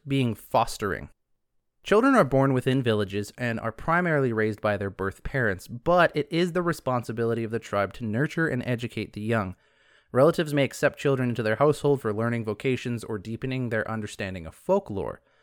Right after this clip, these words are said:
Within the Mataru, that's the upper class of their caste system, the chieftain heir is responsible for fostering and training the most promising warriors, while the eldest pr-, priest prepares the minds of those designated to rule within years of careful instruction.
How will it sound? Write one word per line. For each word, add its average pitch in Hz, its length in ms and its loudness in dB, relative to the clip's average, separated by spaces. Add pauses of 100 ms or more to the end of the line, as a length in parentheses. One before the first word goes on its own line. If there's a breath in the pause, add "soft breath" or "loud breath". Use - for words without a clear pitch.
(240 soft breath)
Within 170 300 2
the 214 60 4
Mataru, 135 560 2 (100)
that's - 200 -6
the 110 280 -6
upper 101 240 -4
class 95 420 -2
of 92 80 -4
their 95 140 -2
caste 120 300 -4
system, 107 340 -8 (340 soft breath)
the 127 80 -2
chieftain 208 540 0
heir 120 280 4
is 113 120 -2
responsible 143 580 -2
for 110 140 -6
fostering 151 540 -2
and 127 80 -4
training 117 280 -4
the 107 60 -2
most 104 280 -4
promising 110 600 0
warriors, 92 460 -2 (220 soft breath)
while 113 180 6
the 120 120 4
eldest 190 420 4
pr-, 104 80 -4 (180)
priest - 400 -4
prepares 123 420 0
the 120 80 0
minds 165 300 0
of 135 80 -4
those 113 240 2
designated 113 560 -2
to 107 100 -10
rule 139 340 2
within 110 320 -6
years 135 320 0
of - 200 -14
careful 107 440 -6
instruction. - 600 -8